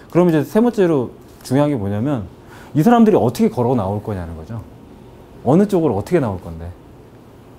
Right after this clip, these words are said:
이 사람들이 내 후보점을 향해서 어떻게 나와서 어느 쪽으로 와서 동선이 어떻게 이루어지는 데 대한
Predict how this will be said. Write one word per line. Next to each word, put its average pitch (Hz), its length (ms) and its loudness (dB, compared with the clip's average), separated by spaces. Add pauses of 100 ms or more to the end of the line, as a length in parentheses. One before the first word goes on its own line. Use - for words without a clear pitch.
(440)
이 131 80 0
사람들이 160 600 4
내 143 100 4
후보점을 160 840 0
향해서 165 560 -2 (160)
어떻게 - 540 -4
나와서 131 580 -2 (100)
어느 147 280 0
쪽으로 143 480 0 (160)
와서 113 280 -2
동선이 147 400 0
어떻게 156 320 0
이루어지는 120 500 0
데 110 80 -2
대한 139 240 -2